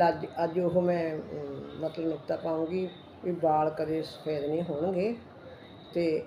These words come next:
ਦੇਖੋ, ਅਜਮਾ ਕੇ ਤੁਸੀਂ ਦੇਖਣਾ, ਹੈ ਨਾ? ਤੇ ਇਹ ਤਾਂ ਘਰੇਲੂ ਨੁਕਤੇ ਨੇ, ਆਪਣਾ ਕਿਹੜਾ ਕੋਈ ਜ਼ਿਆਦਾ ਉਹ ਕੁਛ ਲੱਗਣਾ ਪੈਸਾ, ਹੈ ਨਾ? ਤੇ ਉਮੀਦ ਹੈ ਇਹ ਸਾਰੇ, ਦੇਖੋ, ਇਹ ਜਾਂ ਤਾਂ ਗ੍ਰੰਥਾਂ ਦੀਆਂ ਗੱਲਾਂ ਨੇ ਜਾਂ ਮਹਾਂਪੁਰਸ਼ਾਂ ਨੇ ਦੱਸੀਆਂ ਨੇ, ਉਹੀ ਮੈਂ ਲੱਭ ਲੱਭ ਕੇ ਤੁਹਾਡੇ ਕੋਲੇ ਪਹੁੰਚਾਈ ਜਾਂਦੀ ਹਾਂ, ਹੈ ਨਾ?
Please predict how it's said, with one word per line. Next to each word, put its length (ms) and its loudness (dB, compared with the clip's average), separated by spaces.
ਦੇਖੋ, 280 4
ਅਜਮਾ 300 4
ਕੇ 140 4
ਤੁਸੀਂ 300 -2
ਦੇਖਣਾ, 360 -4
ਹੈ 140 0
ਨਾ? 120 2
ਤੇ 80 4
ਇਹ 60 4
ਤਾਂ 100 4
ਘਰੇਲੂ 480 10
ਨੁਕਤੇ 200 2
ਨੇ, 80 6
ਆਪਣਾ 260 2
ਕਿਹੜਾ 200 2
ਕੋਈ 140 2
ਜ਼ਿਆਦਾ 360 2
ਉਹ 40 -4
ਕੁਛ 300 -8
ਲੱਗਣਾ 320 -2
ਪੈਸਾ, 340 -4
ਹੈ 160 -6
ਨਾ? 80 -4
ਤੇ 340 4
ਉਮੀਦ 360 6
ਹੈ 100 10
ਇਹ 60 6
ਸਾਰੇ, 300 2
ਦੇਖੋ, 240 4
ਇਹ 280 4
ਜਾਂ 160 6
ਤਾਂ 120 6
ਗ੍ਰੰਥਾਂ 420 2
ਦੀਆਂ 160 2
ਗੱਲਾਂ 240 4
ਨੇ 200 4
ਜਾਂ 440 2
ਮਹਾਂਪੁਰਸ਼ਾਂ 680 0
ਨੇ 60 2
ਦੱਸੀਆਂ 420 0
ਨੇ, 180 0
ਉਹੀ 280 6
ਮੈਂ 220 4
ਲੱਭ 220 0
ਲੱਭ 200 2
ਕੇ 100 -2
ਤੁਹਾਡੇ 300 -4
ਕੋਲੇ 180 -2
ਪਹੁੰਚਾਈ 360 0
ਜਾਂਦੀ 300 2
ਹਾਂ, 60 0
ਹੈ 100 0
ਨਾ? 120 2